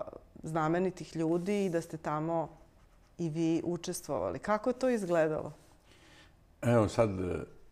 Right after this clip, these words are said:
Speaker 2: ne znam od čega pre
Speaker 1: Da,
Speaker 2: da počnem,
Speaker 1: da.
Speaker 2: ali trećeg februara, e, koji sledi za dve nedelje,
Speaker 1: Da.
Speaker 2: va-,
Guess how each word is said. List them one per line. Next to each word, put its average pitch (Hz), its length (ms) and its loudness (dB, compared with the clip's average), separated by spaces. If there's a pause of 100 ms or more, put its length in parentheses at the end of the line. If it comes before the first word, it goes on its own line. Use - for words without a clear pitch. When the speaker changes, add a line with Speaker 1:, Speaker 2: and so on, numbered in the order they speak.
(720)
Speaker 2:
ne 101 180 0
znam 110 160 2
od 104 140 0 (120)
čega 117 260 4
pre - 180 0
Speaker 1:
Da, 185 40 6
Speaker 2:
da 208 240 12
počnem, 127 360 6
Speaker 1:
da. 87 40 -8 (380)
Speaker 2:
ali 101 280 -4 (520)
trećeg 117 400 0
februara, 156 640 2 (680)
e, - 40 -16 (1000)
koji 92 340 -10
sledi 98 480 -2
za - 140 -10 (180)
dve 98 180 2
nedelje, 107 400 2
Speaker 1:
Da. 107 140 4 (280)
Speaker 2:
va-, 92 160 -4